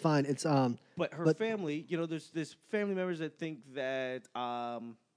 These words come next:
Speaker 1: It's, it's like Vietnamese people. We put lime on everything,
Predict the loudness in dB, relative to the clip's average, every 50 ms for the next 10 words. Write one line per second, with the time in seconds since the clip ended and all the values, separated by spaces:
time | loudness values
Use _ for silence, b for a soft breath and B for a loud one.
0 | _ _ _ _ _ _ _ _ _ _ -8 -4 0 -2 2 6 6 4 4 4
1 | 4 4 6 8 8 6 6 4 2 4 4 4 4 2 -2 -2 -2 -6 -4 -4
2 | -2 -2 0 0 0 0 -2 -4 -6 -8 -8 -10 -10 -12 -14 -14 -14